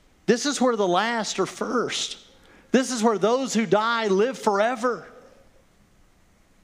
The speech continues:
Are you following him? Our Lord Jesus came to this earth, and he rode into Jerusalem to be crowned a king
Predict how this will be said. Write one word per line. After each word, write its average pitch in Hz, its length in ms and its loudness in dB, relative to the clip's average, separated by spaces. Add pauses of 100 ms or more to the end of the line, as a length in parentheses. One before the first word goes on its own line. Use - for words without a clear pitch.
(400)
Are 214 180 0
you 220 180 0
following 175 600 -6
him? 107 280 -12 (2250)
Our 226 160 2
Lord 269 260 0
Jesus 190 540 0
came 220 340 0
to 214 60 -2
this 185 260 -4
earth, - 460 -12 (1000)
and 147 120 0
he 196 140 2
rode 208 420 2
into 233 460 0
Jerusalem 180 840 -2 (320)
to 208 140 2
be 185 120 2
crowned 247 760 0 (240)
a 185 80 4
king 147 760 -4